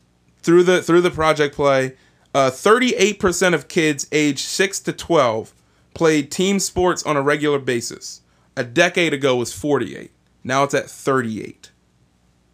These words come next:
And that's why I think, in conjunction with what you said about esports and all that stuff, is important too. Uh, the approximate, no, I'm sorry, the average amount of spending on sport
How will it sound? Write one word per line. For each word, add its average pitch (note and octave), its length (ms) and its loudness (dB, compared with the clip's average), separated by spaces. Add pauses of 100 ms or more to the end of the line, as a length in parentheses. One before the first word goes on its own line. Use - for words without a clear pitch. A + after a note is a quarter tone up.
(280)
And C3 80 -4
that's D3+ 200 0
why D#3 200 2
I D#3 40 2
think, D3+ 380 -2
in D#3+ 200 0
conjunction D3+ 500 -2
with D3 60 0
what C#3 60 -12
you C#3 60 -8
said C#3 180 0
about B2 360 -2
esports B2+ 500 -4
and B2+ 80 -4
all B2 100 -2
that A#2+ 180 -4
stuff, A2+ 320 -4 (480)
is D#3+ 400 2 (540)
important C3+ 540 -2
too. E3 280 0 (680)
Uh, C3 400 0 (400)
the D3 160 0
approximate, G3+ 800 -2 (680)
no, D3 120 2
I'm C3+ 80 -2
sorry, A#2 240 0
the C3+ 260 -2
average G3+ 340 2
amount F#3+ 260 2
of - 40 -4
spending E3+ 540 -2
on D#3 240 -2
sport - 680 -4